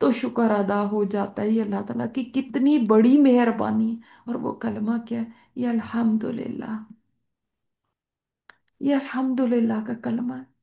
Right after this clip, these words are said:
इसलिए इस कलमे को सोच समझ के कहा करें। और ये सिर्फ ये नहीं कि अल्लाह ताला की ज़ात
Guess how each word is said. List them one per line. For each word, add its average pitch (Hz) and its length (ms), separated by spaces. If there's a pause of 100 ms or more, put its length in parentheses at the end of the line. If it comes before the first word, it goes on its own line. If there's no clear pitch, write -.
(680)
इसलिए 285 680 (480)
इस 277 240
कलमे 262 440
को 302 140
सोच 285 520
समझ 269 380
के 294 140
कहा 247 260
करें। 294 220
और 330 100
ये 339 200
सिर्फ 359 500 (360)
ये 311 180
नहीं 392 220
कि 302 140
अल्लाह 269 380
ताला 294 240
की 262 280
ज़ात 233 720